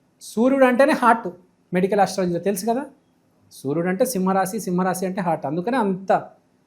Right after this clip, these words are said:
హార్ట్ సర్జరీలు చేయించారు అతను. So ఇక్కడ సూర్యుడు అంటే పాలిటిక్స్, ఆ పాలిటిక్స్లో రేపు ఎన్టీఆర్ గారు రాణిస్తారు. మీకు అర్థమైందా? రాశి బట్టి మీ జన్మని చెప్పవచ్చు మీరు ఏంటి, మీరు ఏం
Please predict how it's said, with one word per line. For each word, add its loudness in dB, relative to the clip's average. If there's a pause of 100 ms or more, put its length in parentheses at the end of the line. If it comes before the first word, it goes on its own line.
(140)
హార్ట్ -2
సర్జరీలు -2
చేయించారు -4
అతను. -12 (380)
So -14
ఇక్కడ -6 (560)
సూర్యుడు -2
అంటే -2
పాలిటిక్స్, 4 (1120)
ఆ -6
పాలిటిక్స్లో 2
రేపు 4
ఎన్టీఆర్ 2
గారు 0
రాణిస్తారు. -6 (460)
మీకు 0
అర్థమైందా? 0
రాశి 4
బట్టి 0
మీ -2
జన్మని -2
చెప్పవచ్చు -4
మీరు -6
ఏంటి, -6
మీరు -4
ఏం -6